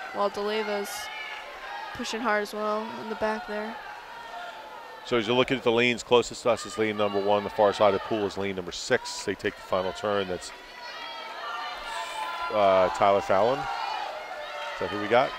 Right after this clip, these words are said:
Speaker 2: He's
Speaker 1: Yeah.
Speaker 2: gonna hand off to
Speaker 1: Uh,
Speaker 2: Kate Legassi?
Speaker 1: yeah.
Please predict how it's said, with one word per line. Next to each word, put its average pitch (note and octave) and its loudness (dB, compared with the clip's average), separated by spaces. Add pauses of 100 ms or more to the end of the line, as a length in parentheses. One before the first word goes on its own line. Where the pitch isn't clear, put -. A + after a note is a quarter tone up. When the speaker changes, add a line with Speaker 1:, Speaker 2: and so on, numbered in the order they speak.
(400)
Speaker 2:
He's B2 2
Speaker 1:
Yeah. A3 2
Speaker 2:
gonna A2+ 0
hand A2+ 2
off A2 8
to B2 0 (1700)
Speaker 1:
Uh, G3 0 (220)
Speaker 2:
Kate A2 0
Legassi? G#2+ 4 (300)
Speaker 1:
yeah. G2+ -4